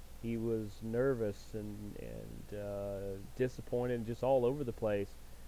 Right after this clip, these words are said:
He didn't really know things, where things sat for him because,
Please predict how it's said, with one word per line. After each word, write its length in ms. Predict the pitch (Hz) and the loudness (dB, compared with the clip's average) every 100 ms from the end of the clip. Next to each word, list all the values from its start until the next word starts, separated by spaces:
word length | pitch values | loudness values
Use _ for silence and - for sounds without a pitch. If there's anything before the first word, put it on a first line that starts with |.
| - | -6
He 80 | 123 | 0
didn't 320 | 123 147 127 | 4 4 2
really 300 | 123 139 139 | 2 4 4
know 240 | 123 127 131 | 4 4 4
things, 580 | - 123 120 - - - - | 2 0 0 -4 -10 -10 -4
where 160 | 123 | -2
things 280 | 120 127 117 | 0 0 -2
sat 360 | - 127 135 - | -2 0 0 0
for 100 | 107 | -4
him 280 | 101 104 107 - - - - - - - - - | 0 0 0 -4 -12 -12 -12 -12 -12 -12 -12 -6
because, 880 | - 117 - 123 123 120 117 - - | -2 0 4 8 8 8 6 2 -10